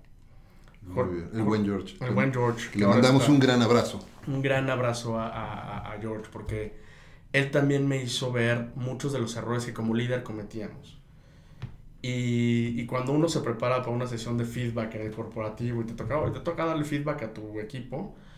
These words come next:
Speaker 2: eh, pues es muy fácil ponerte en el rol de, pues, "Te falta hacer esto, trabaja en aquello otro".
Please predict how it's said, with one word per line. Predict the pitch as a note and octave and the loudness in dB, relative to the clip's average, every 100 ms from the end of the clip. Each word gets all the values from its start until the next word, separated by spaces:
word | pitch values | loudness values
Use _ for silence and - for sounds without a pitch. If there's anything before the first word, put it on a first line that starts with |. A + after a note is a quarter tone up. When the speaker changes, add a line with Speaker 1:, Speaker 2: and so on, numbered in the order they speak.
| - - - - - | -20 -20 -20 -18 -6
Speaker 2:
eh, | A2+ A2 A2 A2 A2 A2 - - - | -2 0 0 0 0 -2 -6 -14 -12
pues | A#2 | -8
es | C3 | -4
muy | C#3+ | -2
fácil | D3 C3+ D#3 | 0 -2 -2
ponerte | - A#2 A#2 A#2+ C3+ | -4 -2 0 0 -2
en | |
el | A2+ | -4
rol | A2+ A#2+ A#2+ | -4 -4 -2
de, | A#2 | -2
pues, | A2+ - | -2 -6
"Te | - | -8
falta | B2+ C#3 - | -6 -4 -4
hacer | B2+ A#2 | -2 -2
esto, | A2 A#2+ | -4 -4
trabaja | A2+ G#2+ G#2+ C#3 | -4 -4 -4 -6
en | |
aquello | B2 A#2+ A#2+ A2+ A2 | -6 -4 -4 -2 -2
otro". | A2 A2+ A#2+ | -4 -4 -4